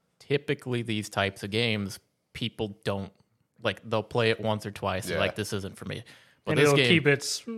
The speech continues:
Speaker 3: sort of community, yeah.
Speaker 1: Yeah,
Speaker 2: Yeah.
Speaker 1: and then it's like the hardcore players really enjoy it. This one, everybody who's played it has loved it. And it's like, uh,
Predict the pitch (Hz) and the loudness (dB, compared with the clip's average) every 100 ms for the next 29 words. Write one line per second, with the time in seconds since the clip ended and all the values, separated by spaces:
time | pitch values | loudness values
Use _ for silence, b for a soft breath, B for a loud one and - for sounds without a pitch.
0 | 202 - 151 135 - 143 135 123 117 117 | -12 -4 0 0 0 0 2 0 -2 -2
1 | 117 113 - 82 107 120 113 107 107 104 | 0 2 4 4 4 4 2 0 -2 0
2 | 110 104 98 104 101 104 95 98 98 98 | 2 0 0 -2 -2 -2 -2 -2 -4 -4
3 | 95 92 95 101 95 92 - 98 131 127 | -4 -4 -6 -6 -6 -6 -6 0 0 0
4 | 113 95 - 110 117 120 113 107 101 104 | -2 -4 0 0 2 0 2 0 0 -4
5 | 92 - 98 101 107 - 95 95 - _ | -6 -6 -2 -2 -2 -4 -8 -8 -18 _
6 | _ - - - - - - - - _ | _ -16 -8 -6 -6 -8 -18 -20 -20 _
7 | _ _ _ _ _ - 107 98 - 98 | _ _ _ _ _ -4 -2 -2 -4 -6
8 | - - _ - 104 101 - | -8 -20 _ -8 -8 -8 -10